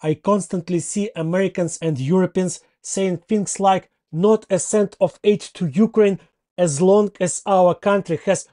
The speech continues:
homeless veterans." This is not just nonsense, it's a crime. If the citizens of free countries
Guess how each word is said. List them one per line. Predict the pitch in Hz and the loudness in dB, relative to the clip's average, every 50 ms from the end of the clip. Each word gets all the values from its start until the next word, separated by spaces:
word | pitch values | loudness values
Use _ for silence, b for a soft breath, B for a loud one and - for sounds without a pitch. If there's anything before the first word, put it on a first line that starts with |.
| _ _ | _ _
homeless | - - - 202 202 196 185 175 170 170 165 - - _ _ | -4 0 4 4 6 4 4 2 0 0 0 -2 -6 _ _
veterans." | - 143 170 185 175 - 180 165 165 156 143 131 - - - _ _ b b b b b b b | -6 -2 0 0 0 2 0 0 2 0 0 -4 -6 -10 -14 _ _ b b b b b b b
This | 156 170 208 196 - | 0 0 2 2 2
is | 208 180 147 143 | 2 0 2 2
not | 208 233 233 - - | 0 0 0 -2 -4
just | 151 - 208 185 - - - | -2 0 0 0 -2 -4 -4
nonsense, | 196 196 208 220 214 208 196 - - 175 160 - - - | -2 2 4 4 4 4 2 0 -2 -2 -2 -4 -6 -8
it's | - 196 - - - | -8 -8 -4 -4 -4
a | 190 | -4
crime. | - - - 208 220 220 202 190 160 135 b b b b b _ _ | -4 -2 0 2 2 2 2 0 -2 -6 b b b b b _ _
If | - 214 202 - - | -4 -4 -4 -4 -6
the | 180 147 208 202 | -2 2 2 2
citizens | - - 247 233 - 202 156 190 190 175 - - | 2 0 -4 -4 -2 -2 0 0 -2 -2 -4 -4
of | - 202 165 - | -4 -4 -4 -4
free | _ - 208 214 220 | _ -4 -2 -2 -2
countries | - - - 208 208 196 202 185 - | -2 -2 -2 -2 -2 -2 -2 -4 -4